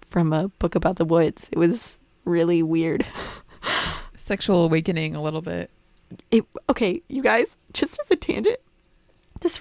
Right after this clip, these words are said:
Speaker 1: reminded me of an S N L skit <laughs> about how, <laughs> from S N L, just don't watch it, it's horrible, about how Mister Tumnus was, like, a bunch of girls' <laughs> sexual awakening. And I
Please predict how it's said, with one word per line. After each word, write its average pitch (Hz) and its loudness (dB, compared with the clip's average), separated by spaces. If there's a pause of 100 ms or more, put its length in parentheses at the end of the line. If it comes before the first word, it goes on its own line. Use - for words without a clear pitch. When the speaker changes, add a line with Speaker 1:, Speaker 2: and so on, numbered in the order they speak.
Speaker 1:
reminded 311 2
me 415 -2 (140)
of - -4
an 226 4
S - -6
N 175 -2
L 185 2
skit - 0 (720)
<laughs> - -8
about - 4
how, - 4
<laughs> - -12
from - 4
S - 2
N 427 4
L, - 0
just - -12
don't 233 6
watch - 2
it, 466 2
it's - 0
horrible, - -4 (760)
about 254 4
how 247 4
Mister 226 0
Tumnus 214 -4
was, 415 -2
like, 523 2
a - -6
bunch - 0
of 415 0
girls' - -2
<laughs> - -20
sexual 539 6
awakening. 427 4 (720)
And 605 10
I - 10